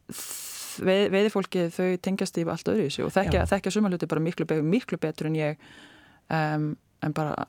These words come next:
Speaker 1: þú veist, frá öðru sjónarhorni kannski.
Speaker 2: Já, já, já.
Speaker 1: Það er svolítið áhugavert.
Speaker 2: Sérðu þið einhvern veginn, eh, Ásta, enda þarna í Mjósveitinni?
Speaker 1: Já, það held ég. Ég, ég vona það, já.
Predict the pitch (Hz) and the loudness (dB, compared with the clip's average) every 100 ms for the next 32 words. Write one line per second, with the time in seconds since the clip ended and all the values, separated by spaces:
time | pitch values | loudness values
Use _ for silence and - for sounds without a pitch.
0 | - - 151 - - - 165 175 240 220 | -8 -6 -6 -8 -6 0 2 4 4 4
1 | 156 135 156 - 143 - - - 151 135 | 0 -6 -6 -4 -4 -4 -10 -6 -6 -8
2 | - _ _ _ _ 165 160 - - 180 | -18 _ _ _ _ -16 -16 -10 -2 2
3 | 185 180 170 165 151 - - - - - | 2 2 2 0 -2 -6 -18 -20 -20 -20
4 | _ - - - - - 196 214 262 262 | _ -16 -14 -14 -10 0 2 2 0 -2
5 | 220 226 247 233 226 - - - - - | -2 -4 -2 0 0 -2 -8 -12 -10 -6
6 | - 214 - 196 - 262 381 _ 143 110 | -2 0 2 2 2 0 -2 _ 0 0
7 | - _ _ _ _ - 175 165 123 123 | -4 _ _ _ _ -8 -4 -2 -2 -4
8 | - - - 170 165 143 139 92 123 - | -10 -14 -4 0 2 0 -4 -6 -10 -14
9 | - _ _ _ _ _ _ - 180 135 | -20 _ _ _ _ _ _ 0 2 2
10 | - 139 131 - 143 - _ _ _ _ | 0 -2 -4 -6 -10 -14 _ _ _ _
11 | _ _ _ _ _ _ _ _ _ _ | _ _ _ _ _ _ _ _ _ _
12 | _ _ _ 196 160 147 131 - - - | _ _ _ -6 -4 -4 -4 -6 -10 -12
13 | - _ _ _ _ _ _ _ - _ | -18 _ _ _ _ _ _ _ -20 _
14 | _ - 185 285 160 143 139 - 156 | _ -2 2 2 2 -2 -6 -8 -6